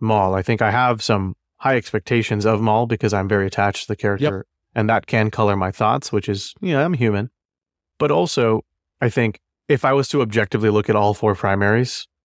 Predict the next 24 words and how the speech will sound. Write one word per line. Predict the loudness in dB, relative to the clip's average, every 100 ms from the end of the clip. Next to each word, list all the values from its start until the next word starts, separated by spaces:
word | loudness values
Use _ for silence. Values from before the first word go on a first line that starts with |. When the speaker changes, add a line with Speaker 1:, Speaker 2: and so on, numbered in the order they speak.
| _
Speaker 1:
I | 0
do | 2
think | 2 0 -2 -6
Maul | 0 2 2
is | 0
the | 0
weakest | 0 0 -4 -4
of | -8
the |
four. | -6 -6 -6 -4
Now, | 0
that | 0
might | 0 0
not | 0
be | -2
saying | 0 0 0
much, | -4 -6 -4
right? | 0
Is | 0
it | -2
two | -2 0
percent | 0 -2 0
weaker? | 0 0 0
Like, | 0